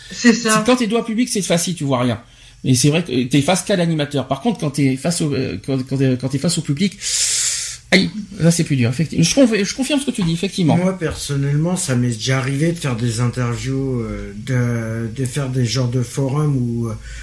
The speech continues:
Speaker 3: où je devais m'exprimer par rapport à certains trucs, euh, devant du monde. Euh, les premières secondes, elles sont assez difficiles, mais après tu, tu te mets vite à l'aise.
Speaker 2: Ce qui est difficile aussi,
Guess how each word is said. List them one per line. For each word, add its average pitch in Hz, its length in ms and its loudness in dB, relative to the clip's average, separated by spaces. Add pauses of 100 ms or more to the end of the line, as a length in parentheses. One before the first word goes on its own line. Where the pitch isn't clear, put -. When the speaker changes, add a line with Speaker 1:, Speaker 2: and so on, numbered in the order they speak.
(140)
Speaker 3:
où 143 100 2
je 131 140 4
devais 160 300 4
m'exprimer 160 640 0
par 170 180 -2
rapport 135 320 0
à 127 140 4
certains 127 400 -2
trucs, 156 400 -2
euh, 117 260 0 (400)
devant 127 380 4
du 120 160 0
monde. 185 240 4 (880)
Euh, 165 420 4 (960)
les 202 180 10
premières 240 420 4
secondes, 220 480 0
elles 175 140 -2
sont 180 220 -2
assez 202 340 2
difficiles, 208 840 2
mais 170 100 2
après 165 420 0
tu, 151 680 0 (560)
tu 160 220 -2
te - 160 -4
mets 175 380 4
vite 180 280 -4
à 196 80 2
l'aise. 175 360 0 (200)
Speaker 2:
Ce - 100 2
qui 233 100 8
est - 20 12
difficile 285 500 4
aussi, 220 320 0